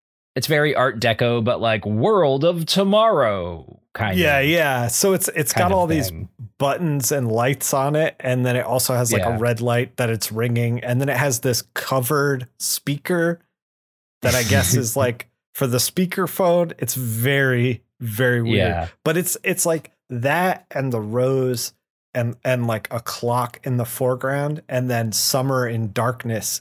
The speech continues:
Speaker 2: in the
Speaker 1: Yeah,
Speaker 2: background.
Speaker 1: the heavy shadows. Yeah, the heavy
Speaker 2: Heavy
Speaker 1: shadows are,
Speaker 2: shadows. And then
Speaker 1: are
Speaker 2: the,
Speaker 1: great.
Speaker 2: the, uh, blinds casting a shadow on the wall. It's, like,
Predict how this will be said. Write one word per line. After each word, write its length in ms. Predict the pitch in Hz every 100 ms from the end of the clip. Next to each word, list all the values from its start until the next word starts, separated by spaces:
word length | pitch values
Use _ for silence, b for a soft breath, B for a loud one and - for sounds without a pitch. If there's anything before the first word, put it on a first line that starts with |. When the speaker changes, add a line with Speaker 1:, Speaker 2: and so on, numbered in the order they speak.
| -
Speaker 2:
in 160 | 120 117
the 80 |
Speaker 1:
Yeah, 20 | 107
Speaker 2:
background. 500 | 98 123 - 131 123
Speaker 1:
the 60 |
heavy 320 | 101 151 143 135
shadows. 720 | - 123 120 95 92 95 98
Yeah, 140 | 113
the 140 | 107 101
heavy 180 | 127 135
Speaker 2:
Heavy 220 | 185 175
Speaker 1:
shadows 220 | - 107
are, 220 | 147 143 127
Speaker 2:
shadows. 380 | 92 90 - - _ _ _
And 200 | 151 151
then 160 | 147 143
Speaker 1:
are 120 | 135 127
Speaker 2:
the, 60 |
Speaker 1:
great. 220 | 95 95
Speaker 2:
the, 320 | 123 127 120 104 _ -
uh, 240 | 127 120 98 -
blinds 960 | 131 120 135 143 147 123 113 101 - - -
casting 720 | - 131 123 - 131 123 123
a 160 | 131
shadow 500 | 117 - 123 123 120
on 160 | 117 113
the 60 | 110
wall. 640 | 107 113 117 113 101 127 -
It's, 200 | 139 147
like, 300 | 135 117